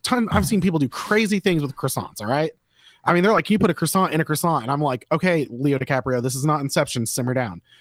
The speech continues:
But he comes up and he's like, "Do you have the ham, egg, and cheese croissant?" We're like, "Yeah, the number four." He's like, "Oh, okay."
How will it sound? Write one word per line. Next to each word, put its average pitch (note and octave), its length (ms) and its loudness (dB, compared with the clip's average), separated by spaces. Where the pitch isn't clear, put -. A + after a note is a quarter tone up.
But F#3+ 300 0
he D#3 100 -8
comes A#3 280 2
up D3 200 2
and D3 100 0
he's D#3 80 0
like, B2+ 200 -2
"Do - 80 -2
you D#3 80 4
have D3+ 80 0
the D3+ 60 0
ham, C#3+ 160 0
egg, A#2 80 -2
and A2+ 80 -6
cheese A#2+ 120 -4
croissant?" - 400 -2
We're C#3 60 -4
like, B2+ 160 -6
"Yeah, F3 220 0
the A2 100 -4
number B2+ 220 0
four." C3+ 340 -2
He's A2+ 160 -2
like, G#2+ 100 -4
"Oh, F3+ 280 2
okay." B2+ 520 0